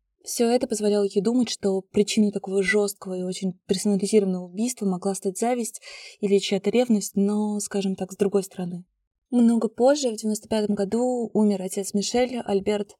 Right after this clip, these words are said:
а спустя ещё три года, в девяносто восьмом, скончалась и Джанет,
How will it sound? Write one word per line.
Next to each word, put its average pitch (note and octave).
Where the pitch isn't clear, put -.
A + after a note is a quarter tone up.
а -
спустя G#3+
ещё G#3
три G#3
года, B3
в G#3
девяносто G#3
восьмом, G#3
скончалась G#3
и G3+
Джанет, F#3+